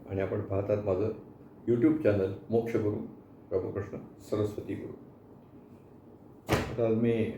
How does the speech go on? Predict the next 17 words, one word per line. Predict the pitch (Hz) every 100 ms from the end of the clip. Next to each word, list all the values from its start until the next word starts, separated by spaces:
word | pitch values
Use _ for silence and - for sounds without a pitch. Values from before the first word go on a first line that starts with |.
| - - 95
ब्याऐंशीवा | 104 110 107 120 123 120 113 104 -
व्हिडिओ | 98 107 107 101 -
आपल्यासाठी | - - 101 98 98 - - 101 - 101 95 - - - - - -
तयार | 98 107
करत | 110 110 110
आहे. | 101 131 - - - - - - - - - - - - - - - -
गत | 107 110 113 104 - - - - - - - - - - - -
दहा | 117 -
आणि | 131 123
अकरा | 110 104 120 117
मेला | 113 104 104 87 80 - - - - - - - -
आपण, | 101 101 107 104
आम्ही | 98 90 92 101 107 98
चिंचवड | 90 - - 104 101 117 113 - - -
येथे | 101 - 101 -
प्रसार | - 104 - 110 110 - - - - -
सेवा | 117 107 101 -